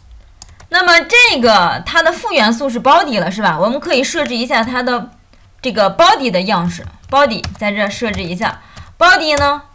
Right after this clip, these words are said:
我们让它这个间距 margin，嗯，间距为零，是吧？然后呢，它内间距呢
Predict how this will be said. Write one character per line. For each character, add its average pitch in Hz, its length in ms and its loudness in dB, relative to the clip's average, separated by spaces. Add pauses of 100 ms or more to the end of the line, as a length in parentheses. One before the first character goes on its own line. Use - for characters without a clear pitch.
(120)
我 190 120 -4
们 190 180 0
让 254 220 4
它 277 360 0 (200)
这 233 180 0
个 180 220 0
间 277 300 -4
距 302 180 -6
margin， 240 460 -2 (1400)
嗯， 220 640 0
间 302 240 0
距 247 160 -4
为 214 160 0
零， 214 380 -6
是 214 100 -10
吧？ 175 320 -6 (960)
然 214 180 2
后 285 140 4
呢， 262 240 0
它 262 160 0
内 302 260 0
间 226 240 0
距 226 140 -2
呢 185 240 -4